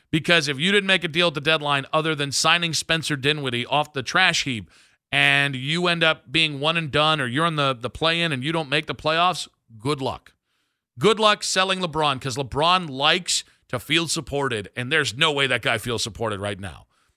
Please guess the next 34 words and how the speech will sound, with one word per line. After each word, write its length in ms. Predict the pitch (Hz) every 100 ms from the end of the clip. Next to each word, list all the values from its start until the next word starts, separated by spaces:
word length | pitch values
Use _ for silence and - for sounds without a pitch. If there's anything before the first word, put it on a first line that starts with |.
| -
I'll 140 | 214
still 200 | - 277
take 220 | 262 254
the 80 | 220
Lakers, 560 | 214 233 151 113 98 - _ _ -
but, 120 | 120
man, 600 | 143 175 190 196 190 151 _ _ _ -
that 220 | 170 202
could 140 | 214 170
change 340 | 185 180 123
very 220 | 151 185
quickly 600 | - 175 170 147 135 127
if 100 | 135
things 280 | - 165 151
get 140 | 156 -
ugly 320 | 151 135 139
in 200 | 143 147
L 200 | 131 131
A 140 | 117
or 220 | 113 170 -
uglier 600 | 185 147 143 185 151 107
in 140 | 151 143
L 220 | 123 107
A. 220 | 92 - _ _ _ _ _ _ _ _ _ _ -
But, 100 | 180
like, 280 | 180 175 - _ _ _ _ _ 175
LeBron, 360 | 165 220 220 - _ _ _ _ _ _ _ 170
LeBron 260 | 160 196
understands 420 | 185 170 175 165 143
the 100 | 139
optics 380 | 147 156 147
of 80 | 131
being 200 | 123 135
traded 440 | - 107 87 98